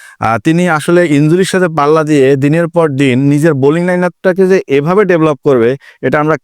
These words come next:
কেউই বু-, জানি না এবং কেউই বুঝতে পারি নাই। এবং সেটা তিনি বোঝাই দিচ্ছে হারে হারে।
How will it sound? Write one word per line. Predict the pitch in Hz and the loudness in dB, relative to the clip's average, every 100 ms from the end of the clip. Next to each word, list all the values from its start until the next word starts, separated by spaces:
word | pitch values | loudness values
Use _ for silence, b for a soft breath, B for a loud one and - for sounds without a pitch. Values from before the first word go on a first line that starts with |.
| _ | _
কেউই | 170 175 175 | 0 2 2
বু-, | 143 113 | 0 -2
জানি | 117 120 | -2 0
না | 131 147 | 0 2
এবং | 143 139 - | 0 -2 0
কেউই | 170 170 | 0 2
বুঝতে | 139 - 113 | 0 -2 -2
পারি | 98 | 0
নাই। | 95 90 B B B | -2 -6 B B B
এবং | 120 139 139 | 0 0 0
সেটা | 160 170 | -2 -2
তিনি | 156 165 185 208 | 0 0 0 0
বোঝাই | 120 131 165 160 | 0 0 0 0
দিচ্ছে | 160 175 | -2 -4
হারে | 139 123 135 | -4 -4 -2
হারে। | 123 95 | -2 -2